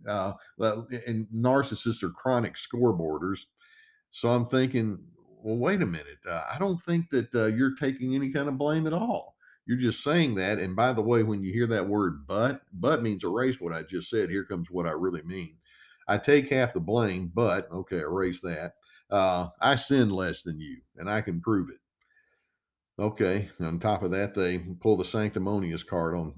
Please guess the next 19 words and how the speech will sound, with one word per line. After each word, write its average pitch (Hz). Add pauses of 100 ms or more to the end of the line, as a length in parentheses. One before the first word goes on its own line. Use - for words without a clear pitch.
uh, 80 (120)
uh, 80
above 90
everything 87
else. - (260)
<clears throat> - (920)
Okay, 95
this, 113 (160)
this 107
next 127
person 98
writes 107
in 107
and 90
says 104 (440)
that 95
the 95
narcissist 107
in, 90